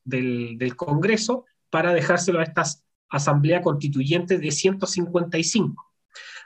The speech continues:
De esos ciento cincuenta y cinco hay diecisiete escaños reservados para pueblos originarios, ¿ya? Eh, que son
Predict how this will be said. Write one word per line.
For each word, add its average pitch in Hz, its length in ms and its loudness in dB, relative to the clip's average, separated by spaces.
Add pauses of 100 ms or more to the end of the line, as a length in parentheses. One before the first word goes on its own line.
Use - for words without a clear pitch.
De 143 100 2
esos 151 180 0
ciento 208 280 0
cincuenta 220 460 0
y - 20 0
cinco 180 640 0
hay 156 140 -2
diecisiete 175 800 0 (240)
escaños 175 500 0
reservados 151 680 2
para 139 200 2
pueblos 156 580 0 (160)
originarios, 147 720 0 (480)
¿ya? 143 300 -4 (840)
Eh, 131 260 0
que 139 100 -2
son 165 360 2